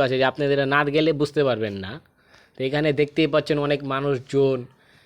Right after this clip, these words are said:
এবং আমার ছোট ভাইও সাথে আছে, আমার ফ্যামিলি আছে। আমার ছোট ভাই বলতেছে ওইটার উপরে উঠবে, কিন্তু আমি বলতেছি, "না, তুমি এটাতে উঠলে পড়ে যাবে।" কিন্তু গাইস, আমার ছোট ভাই অনেক তেরা, তাই ও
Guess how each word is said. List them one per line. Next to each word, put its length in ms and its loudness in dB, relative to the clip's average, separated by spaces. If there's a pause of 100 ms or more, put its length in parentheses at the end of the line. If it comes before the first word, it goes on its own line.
(120)
এবং 240 2
আমার 220 2
ছোট 200 0
ভাইও 340 4
সাথে 320 0
আছে, 180 -2
আমার 140 -2
ফ্যামিলি 400 2
আছে। 160 0
আমার 120 -2
ছোট 180 0
ভাই 160 4
বলতেছে 380 0
ওইটার 200 2
উপরে 280 -2
উঠবে, 320 -2 (500)
কিন্তু 180 -2
আমি 120 2
বলতেছি, 440 0
"না, 200 2
তুমি 180 -2
এটাতে 240 0
উঠলে 160 0
পড়ে 280 2
যাবে।" 260 -2 (380)
কিন্তু 260 0
গাইস, 260 2
আমার 180 -4
ছোট 200 -6
ভাই 160 4
অনেক 280 -2
তেরা, 260 2 (380)
তাই 280 4
ও 60 2